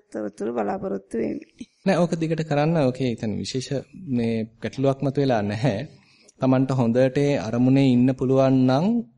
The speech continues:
Speaker 2: තමන් මේ වෙනකොට මෙනෙහි කිරීමක් පාවිච්චි කරනවා නම් පොඩ්ඩක් මෙනෙහි කිරීම නතර කළා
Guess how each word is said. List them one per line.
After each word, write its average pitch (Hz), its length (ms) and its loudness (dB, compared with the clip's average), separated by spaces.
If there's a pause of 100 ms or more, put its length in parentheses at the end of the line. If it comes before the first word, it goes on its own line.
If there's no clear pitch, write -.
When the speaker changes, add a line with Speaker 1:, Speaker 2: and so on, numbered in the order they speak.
(240)
Speaker 2:
තමන් 127 260 2
මේ 117 240 4
වෙනකොට 135 460 2
මෙනෙහි 123 320 2
කිරීමක් 135 420 0
පාවිච්චි 135 340 0
කරනවා 143 220 0
නම් 190 120 0
පොඩ්ඩක් 151 340 -2
මෙනෙහි 127 240 2
කිරීම 131 240 0
නතර 117 280 -2
කළා 143 320 0